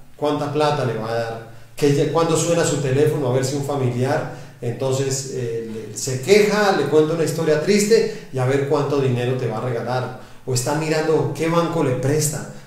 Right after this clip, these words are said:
o quién te presta dinero, o quién presta dinero, o, o están aún peor. La locura más grande que pueden cometer muchos en este momento. Prestamistas usureros que se van a quedar con lo poquito que ustedes tengan.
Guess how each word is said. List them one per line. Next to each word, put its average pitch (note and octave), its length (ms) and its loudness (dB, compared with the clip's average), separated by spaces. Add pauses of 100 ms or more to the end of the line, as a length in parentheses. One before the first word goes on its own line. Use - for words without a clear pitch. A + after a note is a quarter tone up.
(100)
o B2+ 180 -4
quién F3 240 -6
te F#3+ 100 0
presta E3+ 380 -2
dinero, C3 520 2 (340)
o B2+ 180 -4
quién F#3 300 0
presta F#3 320 -2
dinero, C#3+ 480 4 (180)
o, A#2+ 260 -4
o B2+ 60 0
están D#3 520 -2
aún E3 400 4
peor. F#3 580 0 (640)
La A2 120 -12
locura F#3+ 680 -6
más E3+ 340 -8
grande D#3 380 -6
que A2 80 -10
pueden A#2 280 -6
cometer A2 540 -8
muchos - 240 -14
en G2+ 120 -12
este G#2 180 -14
momento. G2 400 -14 (640)
Prestamistas B2 720 -6
usureros A#2+ 880 -4 (520)
que B2 120 -2
se A#2 120 -2
van B2 160 0
a B2+ 80 -2
quedar A#2 320 -4
con A#2 140 -4
lo A#2 100 -4
poquito C3+ 420 -8 (600)
que A#2 100 -8
ustedes G#2+ 420 -6
tengan. G2 300 -12